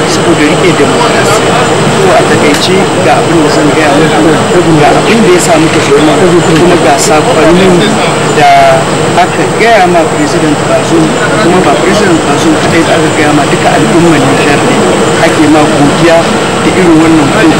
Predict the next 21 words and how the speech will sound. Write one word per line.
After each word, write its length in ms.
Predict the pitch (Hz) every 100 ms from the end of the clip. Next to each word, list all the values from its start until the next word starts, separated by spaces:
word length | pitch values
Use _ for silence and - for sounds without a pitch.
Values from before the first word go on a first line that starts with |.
| 170 160
da 180 | 165 -
ake 240 | - -
yi 300 | - - -
a 120 | -
cikin 280 | 151 - 160
wannan 260 | 160 160 139
mawuyacin 560 | 151 143 - - 135
hali. 460 | 180 156 165 160 170 185 208 190 165 175 165 143 131 127 - 139
A 120 | 165
cikin 480 | 156 233 233 226 214 214 214 208 208 208
shi 220 | 208 233
Security 600 | 208 180 - 180 185 165 151
Council, 440 | 151 151 143 151 156 - - - - 156
kamar 400 | 160 160 185 190 190 190 190 185 - - - - -
kanin 480 | - 196 190 196 196 185 170 170
mu 160 | 170 175 -
sun 440 | - - 196 190 160
ɗan 260 | 185 180 180 160
rarrabu 640 | 160 143 123 113 - - - - - - - - -
a 120 | 151
gaskiya. 460 | 151 147 175 156